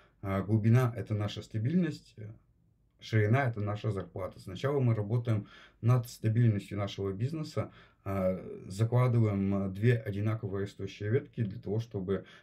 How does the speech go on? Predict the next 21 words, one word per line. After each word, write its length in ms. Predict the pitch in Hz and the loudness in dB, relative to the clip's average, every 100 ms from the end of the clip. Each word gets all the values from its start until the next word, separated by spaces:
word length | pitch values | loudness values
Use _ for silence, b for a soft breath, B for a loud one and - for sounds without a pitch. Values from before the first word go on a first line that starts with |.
| _ | _
э, 220 | 98 95 95 | -4 -4 -4
потом 300 | 110 131 113 | 0 2 4
уже 200 | 104 98 | 2 0
заняться 400 | 95 104 107 87 | 0 -2 -4 -6
другими 460 | 90 98 101 101 | -6 -2 0 0
ветками. 540 | 85 85 - 80 - B B B _ | 0 -6 -8 -10 -12 B B B _
А, 340 | 95 92 90 - | -2 2 0 -2
и 200 | 123 131 | -2 0
очень 340 | 117 120 110 | 2 2 0
важно 520 | 101 123 160 147 117 - _ _ _ _ _ _ _ _ | 0 0 0 2 2 0 _ _ _ _ _ _ _ _
не 180 | 113 107 | 6 6
распыляться, 500 | 110 - 110 - 123 | 2 0 0 0 -2
при, 280 | 113 101 - 101 | -2 -2 -4 -8
если 320 | 95 107 107 | -8 -4 2
вы, 380 | 107 101 95 B B B - | 2 4 0 B B B -8
э, 160 | 104 | -6
важно, 500 | - 127 185 170 110 - _ - | 4 4 6 4 2 -2 _ 2
первое, 420 | 127 110 90 85 - _ | 4 4 2 -2 -12 _
это 200 | 123 117 | 0 4
именно 260 | 113 107 101 | 4 4 2
рекрутинг 600 | 101 - 131 120 92 | -2 2 2 4 -2